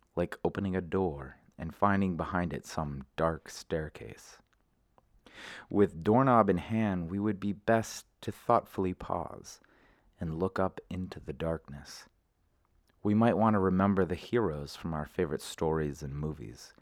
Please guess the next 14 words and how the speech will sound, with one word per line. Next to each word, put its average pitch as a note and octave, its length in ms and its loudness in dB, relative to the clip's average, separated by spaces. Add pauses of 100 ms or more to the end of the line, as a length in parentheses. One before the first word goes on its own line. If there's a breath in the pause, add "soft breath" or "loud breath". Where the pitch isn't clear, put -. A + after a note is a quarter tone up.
(420 soft breath)
We G#2 120 6
might A2+ 240 10
even G2+ 280 6
be F#2 120 0
bold G#2+ 360 2
enough D2+ 340 -6
to - 80 -12
grow D#2+ 200 0
curious - 600 0
about - 260 -8
such - 240 -10
darkness D2+ 520 -8
and D#2 180 -10
think, - 380 -6